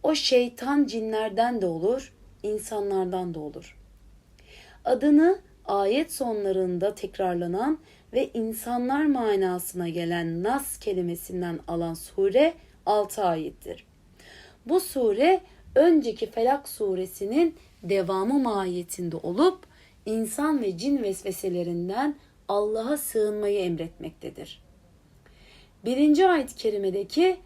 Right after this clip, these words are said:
"Kul e'uzu bi rabbin nas." De ki, insanların Rabbine sığınırım.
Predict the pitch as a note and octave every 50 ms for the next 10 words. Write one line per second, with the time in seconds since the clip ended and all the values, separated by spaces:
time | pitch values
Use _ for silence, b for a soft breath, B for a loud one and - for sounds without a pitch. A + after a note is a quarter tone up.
0 | b b b b b - - - D4+ D#4+ D#4 C4+ A#3+ - - A3+ A#3 A#3 B3 C4+
1 | B3 A3 A#3 G#3+ F#3+ G#3 G#3+ G#3+ A#3 A#3+ A3 F#3+ F3+ G3+ A#3+ B3+ B3+ A#3 G#3 G#3
2 | G3+ F#3+ F3+ - - - - - - _ _ - _ b b b b b b b
3 | - A3+ D4 F4 F4 - - - A3+ A#3 B3+ C#4+ D4 C#4+ - - - - - A#3
4 | A#3+ A#3+ - - C#4+ C#4+ C#4+ C#4+ D4 D4 D4+ C#4+ A#3+ G#3 A3 A3 G#3 F#3+ A3 A3
5 | A3+ A3+ A3 - - - G3 F3+ F3 E3 D#3+ D3+ D#3+ E3